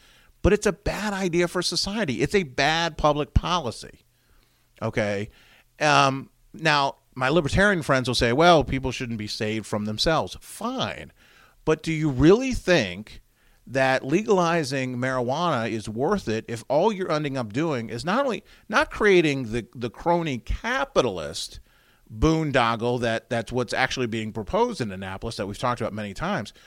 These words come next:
but how about creating a government-run monopoly on intoxicating drugs? Is that what libertarians really,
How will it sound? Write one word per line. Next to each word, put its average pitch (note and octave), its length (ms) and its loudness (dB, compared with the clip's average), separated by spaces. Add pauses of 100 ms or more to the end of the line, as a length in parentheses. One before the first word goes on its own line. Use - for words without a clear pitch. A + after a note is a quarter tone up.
(140)
but C3+ 140 -2
how C4 180 4
about G#3+ 260 4
creating D#3+ 560 0
a B2 180 -2
government-run D3 920 0
monopoly B2+ 920 -2 (340)
on C3 160 0
intoxicating C3+ 880 0
drugs? - 640 0 (3250)
Is A#2+ 140 -4
that D3+ 180 6
what A3+ 100 -2
libertarians F3+ 640 4
really, C#3+ 220 2